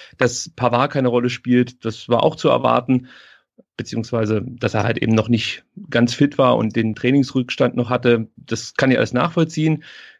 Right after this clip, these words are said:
Gleiches gilt für Askasiba. Ansonsten war für mich da wenig Überraschendes dabei, außer vielleicht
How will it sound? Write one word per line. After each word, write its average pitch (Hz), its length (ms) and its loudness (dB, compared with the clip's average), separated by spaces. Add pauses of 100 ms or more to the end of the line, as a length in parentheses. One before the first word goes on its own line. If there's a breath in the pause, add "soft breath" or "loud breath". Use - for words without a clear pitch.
Gleiches 120 320 0
gilt 127 180 -2
für 113 120 0
Askasiba. 139 680 0
Ansonsten 113 560 -2
war 123 160 2
für 127 100 -4
mich 131 160 -2
da 117 220 0
wenig 139 240 0
Überraschendes 123 500 -2
dabei, 135 400 0
außer 156 260 0
vielleicht 131 540 -2